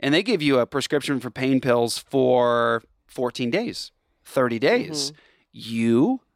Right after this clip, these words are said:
Speaker 1: are chemically dependent. Now, you may be able to get off it 'cause maybe it's just minimal, like, the milligrams not very high, it's not a whole lot,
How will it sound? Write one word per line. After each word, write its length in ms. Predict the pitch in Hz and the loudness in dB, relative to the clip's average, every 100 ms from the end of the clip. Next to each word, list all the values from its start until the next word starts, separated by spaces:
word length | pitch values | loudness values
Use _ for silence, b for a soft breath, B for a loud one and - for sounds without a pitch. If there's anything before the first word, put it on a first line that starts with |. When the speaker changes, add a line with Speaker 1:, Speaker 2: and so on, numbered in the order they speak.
| _ _ - | _ _ -4
Speaker 1:
are 580 | 127 92 85 98 196 - _ _ _ | -2 0 0 0 -2 -6 _ _ _
chemically 800 | - 123 98 95 98 104 151 - _ | -8 -6 -6 -12 -12 -8 -8 -10 _
dependent. 720 | 202 190 247 285 - - - - _ _ _ - | -6 -2 2 2 2 -4 -18 -18 _ _ _ -4
Now, 60 | |
you 200 | 127 147 | 0 2
may 180 | 208 202 | 4 2
be 160 | 196 185 | 4 2
able 160 | 170 | 4
to 60 | 151 | 2
get 140 | 135 | 2
off 280 | 131 175 233 | 2 4 2
it 60 | 147 | -4
'cause 140 | 143 | -6
maybe 200 | 185 262 | -6 -2
it's 100 | 339 | -2
just 160 | 285 185 | -2 -2
minimal, 480 | 170 190 180 127 101 | 2 4 2 0 -6
like, 160 | 117 | -8
the 80 | 135 | -2
milligrams 480 | 151 185 170 165 151 | 0 2 2 0 0
not 140 | 156 | 0
very 160 | 143 151 | 0 0
high, 320 | 160 165 165 | 0 2 2
it's 140 | 147 - | 0 -2
not 160 | 160 | 0
a 80 | 170 | 2
whole 260 | 156 170 156 | 2 0 2
lot, 400 | 147 151 160 | 2 2 0